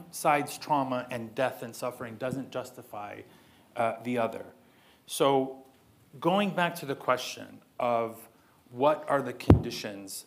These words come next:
that will lead to peace? Not this, okay? You cannot bring peace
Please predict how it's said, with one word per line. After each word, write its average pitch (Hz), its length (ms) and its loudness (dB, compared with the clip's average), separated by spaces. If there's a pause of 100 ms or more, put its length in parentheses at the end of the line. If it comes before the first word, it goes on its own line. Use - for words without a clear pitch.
(140)
that 117 200 -2
will 117 140 -6
lead 113 240 -10
to 107 80 -18
peace? - 320 -16 (240)
Not 160 440 -2
this, - 500 -2 (400)
okay? 117 480 -2 (260)
You 143 160 0
cannot 190 560 -2
bring 147 240 -2
peace 143 560 -8